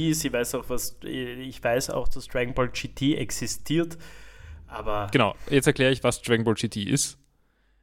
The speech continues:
Speaker 2: Dragon B-, Ball G T ist ein merkwürdiges Spin-off von Dragon Ball, das nichts mit dem Manga zu tun hat, aber das ist mir noch egal. Ähm, es geht drum, dass Emperor Pilaf,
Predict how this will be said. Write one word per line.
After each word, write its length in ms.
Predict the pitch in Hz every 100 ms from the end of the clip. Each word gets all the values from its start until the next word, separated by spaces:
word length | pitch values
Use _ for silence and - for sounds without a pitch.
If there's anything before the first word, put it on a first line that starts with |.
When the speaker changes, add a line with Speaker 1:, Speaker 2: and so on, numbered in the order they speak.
| _
Speaker 2:
Dragon 320 | - 120 135
B-, 100 | - 135 - _ _
Ball 160 | - 120
G 160 | -
T 200 | 117 139
ist 180 | 127 -
ein 300 | 110 110 - -
merkwürdiges 600 | 113 147 139 127 120 -
Spin-off 380 | 165 165 107 -
von 160 | 113
Dragon 280 | 101 110 127
Ball, 300 | 98 95 139 - - - - - -
das 180 | 107 135
nichts 160 | 135
mit 120 | 131 117
dem 260 | 113 117 - _ _ _ _ _
Manga 280 | 120 113 143
zu 100 | 143
tun 180 | 135 143
hat, 120 | 160
aber 100 | 117 113
das 120 | 110
ist 100 | 110
mir 60 | 113
noch 140 | 104
egal. 360 | 107 87 120 165 _ _ _ _ _ _ _ _ _
Ähm, 340 | - 107 101 - _ -
es 140 | 117
geht 200 | 123 123
drum, 160 | 127 123
dass 380 | 113 - - - _ _ _ _ _ _ _ _ _ -
Emperor 360 | 135 147 120
Pilaf, 580 | - 165 127 156 -